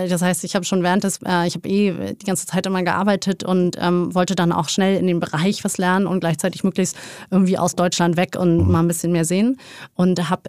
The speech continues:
Speaker 1: in, ähm, erstmal war ich in Thailand und hab da das erste Solarthermie-Kraftwerk entwickelt. Das sind so diese, ähm, U-förmig geformten Spiegel, die sich so der Sonne nach mitbewegen.
Speaker 2: Mhm.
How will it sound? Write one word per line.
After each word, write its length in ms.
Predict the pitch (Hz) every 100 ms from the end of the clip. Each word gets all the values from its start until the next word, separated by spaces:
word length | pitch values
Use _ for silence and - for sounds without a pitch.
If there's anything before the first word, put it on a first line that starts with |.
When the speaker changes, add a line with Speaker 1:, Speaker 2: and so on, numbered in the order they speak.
| -
Speaker 1:
in, 440 | 185 175 175 175 - _ _ -
ähm, 240 | 156 160 165
erstmal 580 | 170 - 185 170 175 -
war 140 | 175
ich 100 | 165
in 60 | 170
Thailand 400 | - 196 208 196
und 100 | 175
hab 180 | 175 -
da 280 | 151 156 160
das 140 | 160
erste 260 | - 165 185
Solarthermie-Kraftwerk 1400 | 170 175 151 170 - 165 170 165 - 156 - - 123 139
entwickelt. 500 | 160 160 165 156 156
Das 140 | 160
sind 180 | - 190
so 240 | - 170 170 - - -
diese, 400 | 202 165 170 170 -
ähm, 240 | - 160 165
U-förmig 480 | 214 233 202 180 180
geformten 400 | 165 - 214 170
Spiegel, 420 | - - 247 233
die 120 | 190 180
sich 160 | 180
so 120 | -
der 200 | 165 170
Sonne 300 | 156 175 202
nach 440 | 190 175 175 160 - _ _ _ -
mitbewegen. 640 | 202 - 170 151 147 185
Speaker 2:
Mhm. 240 | - 101